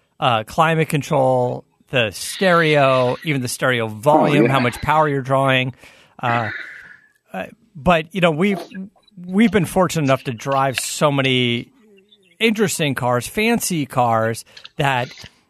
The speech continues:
Speaker 1: when you get into a car like the Bolt and you go and you say, "I get it. This is meant for the commuter. This is just for
Speaker 2: Yeah.
Speaker 1: the commuter." Um,
Speaker 2: Different
Speaker 1: so
Speaker 2: interpretation of transportation.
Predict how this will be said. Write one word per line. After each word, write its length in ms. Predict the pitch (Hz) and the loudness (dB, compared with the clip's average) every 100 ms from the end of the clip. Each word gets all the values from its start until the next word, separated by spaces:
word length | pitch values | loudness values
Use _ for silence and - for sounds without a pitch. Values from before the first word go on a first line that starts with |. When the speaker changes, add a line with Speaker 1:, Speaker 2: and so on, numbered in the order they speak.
| _ | _
Speaker 1:
when 180 | 160 160 | -2 0
you 100 | 151 | 0
get 280 | 127 170 190 | -2 -2 0
into 340 | 196 - 165 | -4 -4 -4
a 80 | 139 | -4
car 280 | - 143 131 | -2 0 0
like 280 | 123 117 | -2 -4
the 180 | - 123 | -6 -10
Bolt 480 | 104 208 214 135 - - | -2 0 2 0 -4 -10
and 140 | 143 | -6
you 80 | 135 | -6
go 280 | 127 135 143 - _ | -4 -4 -4 -12 _
and 140 | - 139 | -6 -4
you 100 | 139 | -4
say, 340 | 160 143 135 123 _ _ _ _ _ _ _ _ _ _ | 0 0 0 -4 _ _ _ _ _ _ _ _ _ _
"I 80 | 165 | -4
get 200 | 147 190 | 2 2
it. 140 | 147 - | 2 0
This 220 | 170 - | 0 2
is 180 | 185 123 | -2 -2
meant 380 | 123 139 143 139 | -4 0 2 0
for 400 | - - 147 135 | -8 -4 0 2
the 140 | 127 127 | 2 -2
commuter. 760 | - 131 113 113 110 - - _ _ | -4 -4 -2 -2 -2 -6 -16 _ _
This 180 | 139 120 | -8 -6
is 120 | 139 | -6
just 400 | 113 147 131 123 | -6 -4 -2 -4
for 160 | - 127 | -4 -2
Speaker 2:
Yeah. 60 | 120 | 0
Speaker 1:
the 80 | |
commuter." 460 | 117 120 117 107 92 - - - - _ | -2 -4 -2 -2 -6 -14 -20 -20 -20 _
Um, 240 | 147 113 113 | -4 -4 0
Speaker 2:
Different 300 | 139 156 143 | 2 4 4
Speaker 1:
so 40 | |
Speaker 2:
interpretation 800 | 123 - 120 120 101 117 104 107 | 2 2 2 2 4 4 4 4
of 80 | 95 | 2
transportation. 720 | - 98 - 90 85 76 - | 2 2 0 0 0 -4 -8